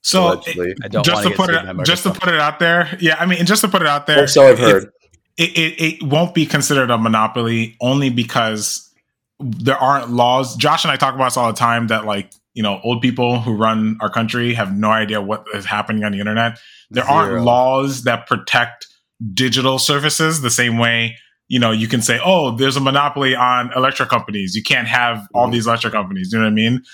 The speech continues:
Speaker 1: These old people have no idea what's happening. They don't, they don't care. They don't know. They don't care. So everyone who says that it's a monopoly, maybe, but who's gonna stop them? You, you, it, it's the F T C, I'm pretty sure, has never tried to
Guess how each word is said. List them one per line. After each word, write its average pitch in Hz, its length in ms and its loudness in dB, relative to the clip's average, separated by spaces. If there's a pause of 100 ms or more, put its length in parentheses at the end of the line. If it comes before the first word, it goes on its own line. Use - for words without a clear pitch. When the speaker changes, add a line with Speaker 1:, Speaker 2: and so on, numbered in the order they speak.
(160)
Speaker 1:
These 196 160 -2
old 170 120 0
people 139 180 0
have 110 200 0
no 110 140 0
idea 104 200 -2
what's 95 140 -4
happening. 92 400 -4 (100)
They 147 120 0
don't, 143 180 -4
they 131 100 0
don't 165 220 -4
care. 120 320 -4 (720)
They 127 180 0
don't 143 180 -2
know. 113 320 -2
They 110 80 0
don't 120 200 0
care. 104 440 -2
So 104 460 -2 (260)
everyone 135 400 0
who 135 120 2
says 127 340 -2
that 120 220 -2
it's 123 160 -2
a 120 60 0
monopoly, 113 800 0
maybe, 120 580 0
but 98 280 -4 (680)
who's 113 200 0
gonna 113 180 2
stop 107 260 0
them? 101 380 -8
You, 120 120 -2 (160)
you, 120 200 -6
it, 104 120 -8
it's - 280 -4 (200)
the 131 120 0
F 139 120 -2
T 151 80 0
C, 143 320 0
I'm 139 160 -2
pretty 147 160 -2
sure, 147 180 2
has 120 260 -2
never 123 680 0
tried 127 540 0
to 113 540 -2